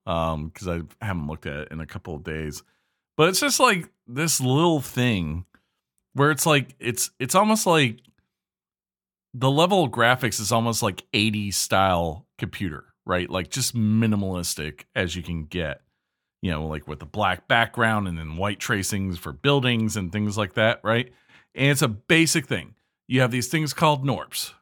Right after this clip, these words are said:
right? There's a rock. When they hit the rock,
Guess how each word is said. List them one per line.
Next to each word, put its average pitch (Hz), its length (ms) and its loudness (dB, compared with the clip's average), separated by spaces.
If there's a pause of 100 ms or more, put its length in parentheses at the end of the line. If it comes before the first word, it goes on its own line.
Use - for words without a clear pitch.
(140)
right? 135 300 2 (1160)
There's 117 200 4
a 107 80 0
rock. 156 440 6 (720)
When 110 180 2
they 107 160 2
hit 165 360 2
the 185 100 0
rock, 214 400 4